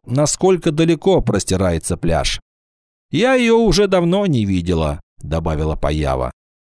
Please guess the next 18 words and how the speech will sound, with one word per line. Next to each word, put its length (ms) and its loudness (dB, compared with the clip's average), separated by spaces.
«И 100 0
как 340 -2
давно?» 500 2
спросил 480 0
Вольф. 400 0
Паява 440 2
сморщила 640 0
прекрасный 600 0
лоб 340 2
и 100 -2
поджала 580 0
губы. 580 -2
«Губы, 640 2
созданные 720 0
для 160 0
поцелуев», 840 0
подумал 460 -4
Вольф. 480 -6